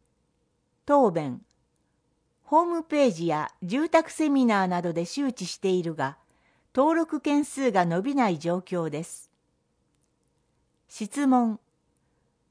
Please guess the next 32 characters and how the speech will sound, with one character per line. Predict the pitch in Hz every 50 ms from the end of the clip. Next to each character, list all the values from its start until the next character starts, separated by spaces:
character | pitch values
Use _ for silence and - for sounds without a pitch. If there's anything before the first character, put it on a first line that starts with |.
| _
効 | - - 294 370 392
果 | 381 330 320
的 | 320 311 - 302
な | 269 277 269
取 | 269 277 262 262
り | 247
組 | - 254 233 233
み | 233
を | 233 226
検 | 226 262 254 277 311 -
討 | - 269 277 269
さ | - 262 240
れ | 240 240
て | 240 226 214
い | 214 208
る | 202 202
か | - - 147 147 - - _
お | - 185
聞 | - 254 233
か | - 240 240
せ | - 208
く | 202 208
だ | 180 175 180
さ | - - 180 160
い。 | 147 - - _ _ _ _ _ _ _ _ _ _ _ _ _ _ _ _ _ _ _ _ _ _ _ _ _ _ _ _ _ -
答 | - 285 277 240 196
弁。 | 160 165 147 131 120 - - _ _ _ _ _ _ _ _ _ _ _ _ _ _ _ _ _ _
公 | - 254 269 302 330
民 | 339 320 311 311 294 277 262
連 | 254 285 285 247 220 -
携 | - 175 175 165
と | - - 151 147 151 -